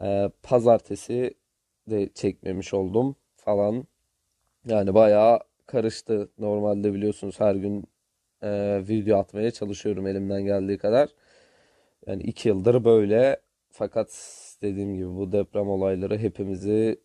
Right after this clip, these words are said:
büyük ölçüde üzdü. Yani gerçekten hiçbir şey yapasım yoktu ya. Bir hafta boyunca, e, hala daha yok açıkçası da.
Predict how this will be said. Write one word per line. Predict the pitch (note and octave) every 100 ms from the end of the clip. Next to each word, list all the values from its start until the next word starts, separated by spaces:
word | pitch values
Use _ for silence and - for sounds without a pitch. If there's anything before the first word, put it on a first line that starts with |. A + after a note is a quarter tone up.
| -
büyük | A2 A2 G#2
ölçüde | F#2+ - F#2
üzdü. | G2 G2 F#2+ G2+ G#2 A2+ _ _ _ _ -
Yani | G2 F#2+
gerçekten | F#2 G#2 - G2 - A2 G#2+ _ _ _
hiçbir | - A#2+ A2
şey | - G2+
yapasım | F#2+ F#2+ F#2+ - G2
yoktu | F#2+ F2 -
ya. | F#2+ F#2+
Bir | A2
hafta | G#2 G2 - G2
boyunca, | G2 G2 F#2+ G#2+ G#2+ _ _ _ _ _ _ _
e, | -
hala | F#2+ F#2+ B2 D3 B2+ G2
daha | F#2+
yok | F#2+ G2 -
açıkçası | - - _ G2+ G2+ B2+
da. | A2+ G2